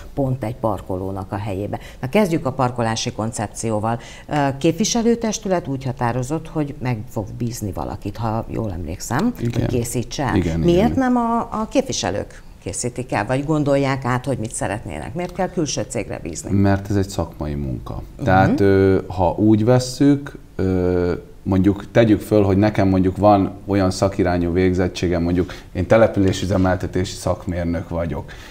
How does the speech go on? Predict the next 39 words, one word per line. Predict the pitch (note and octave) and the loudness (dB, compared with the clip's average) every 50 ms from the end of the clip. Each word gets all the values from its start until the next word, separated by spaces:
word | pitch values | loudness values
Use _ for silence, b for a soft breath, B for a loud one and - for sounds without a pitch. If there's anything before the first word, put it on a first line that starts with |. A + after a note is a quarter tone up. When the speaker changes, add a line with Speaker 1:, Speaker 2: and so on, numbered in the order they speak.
| B B B | B B B
Speaker 2:
De | G2 A2 | 6 6
ez | A2+ A2+ | 6 8
azért | A#2 A2+ A#2 C3 C3 C3+ | 6 4 6 4 6 6
nem | D3 C#3 B2 G#2+ | 6 4 6 4
jelenti | G2+ F#2 F#2 F#2+ F#2 F#2 F#2+ F#2 G2 | 4 4 2 2 2 0 2 4 4
azt, | G2+ A2+ - - | 4 4 4 0
hogy | G#2+ G2 | 0 4
én | G#2 G2+ | 4 6
mindenhez | G#2 G#2 G2 F2 E2+ F2 F#2+ G#2 G#2+ F#2 F2+ | 6 6 4 4 2 0 0 2 2 2 2
értek, | F2+ F#2 F2 F2 - - F2+ - - | 2 2 0 0 0 -2 -4 -2 0
amit | F2 F2+ F2+ F#2 F#2 - | -2 -2 -2 -2 0 0
a | F2 | 0
városba | F2+ F2 F2 F2+ D#2+ E2+ F2 F2 E2+ F2 F#2+ - | 2 2 0 0 0 -2 -2 -2 -2 -4 -4 -4
történik. | - F2 E2+ E2+ - - E2 D#2+ E2+ E2 F2 | -2 -4 -4 -4 -4 -6 -6 -6 -6 -4 0
Ugyanúgy, | C#3 D3+ B2 G#2 F#2+ G2+ G2 F2+ D#2+ E2 | 0 2 2 4 2 2 2 2 2 0
aki | F#2 - - G2 | -4 -2 0 -2
egy | F2 - | -2 -2
képviselő, | - - G2 G#2+ G#2 - - C3 - - C#3+ C#3 C#3+ D3 D3+ D3 D3+ B B B B B | -2 -2 -2 -2 -2 -4 -10 -8 0 2 4 4 6 4 4 2 0 B B B B B
úgymond | - A#2 A2+ A2 A2+ A#2+ A#2+ A#2+ A#2+ A#2 | 0 2 4 6 6 6 6 6 6 6
egy | A#2+ A#2+ A2+ - - - - - - - - | 6 6 4 0 -10 -14 -18 -20 -18 -6 -4
ugyanolyan | - - F#2+ G2+ G2+ F#2+ F#2 G2 | -2 0 2 2 2 2 0 0
polgár, | - F#2+ F2+ F2+ E2+ F2 F#2 F2 E2+ | 0 -2 -2 0 0 0 0 -2 -2
mint | F2 F2+ F2+ F2 - | -2 -4 -4 -4 -4
az | F2 F2+ | -4 -4
összes | F2 - - - E2+ - - | -4 -6 -6 -10 -10 -10 -6
többi, | - F2 E2+ E2 E2 E2 E2+ E2+ F2+ - - - - | -6 -4 -4 -4 -4 -4 -4 -4 -6 -8 -12 -10 -6
többi | - E2+ E2 D#2+ E2 E2 | -4 -4 -2 -2 -4 -2
ember, | F2+ G#2 A#2+ B2 C3+ C3 C3 C3 C3 B B B B | 0 0 2 4 6 8 8 6 6 B B B B
egy | B G#2+ G#2+ | B 2 4
laikusként | G#2+ G2 F2+ D#2+ - F2 E2 - - - E2+ F2 F2 - | 6 6 4 2 -2 -4 -6 -6 -4 -4 -4 -4 -4 -4
kerül | - E2+ E2+ E2+ E2+ E2 E2+ E2 | -2 -2 -2 0 0 -2 -2 -2
be. | D#2+ D#2 D#2 - B B B B | -2 -4 -6 -6 B B B B
Az, | - C3+ D3 C#3+ | 4 4 4 4
hogy | - - E2 | 0 -4 0
milyen | G2 A2+ A2 G2 F#2 | 2 4 4 4 4
iskolai | G2 G2+ - - G2+ F#2 F2 E2+ E2 | 2 2 2 0 0 0 0 0 0
végzettsége | E2 F2+ F#2+ F#2 F2+ F#2 F2+ F2+ - - - E2 D#2+ E2 E2+ | 0 0 0 0 0 0 -2 -4 -4 -6 -6 -6 -4 -4 0
van, | F2+ A2 B2 C3 C3 - - - - - - - | 4 4 4 4 2 -2 -10 -16 -18 -20 -20 -6
azt | - - - - | -6 -6 -6 -6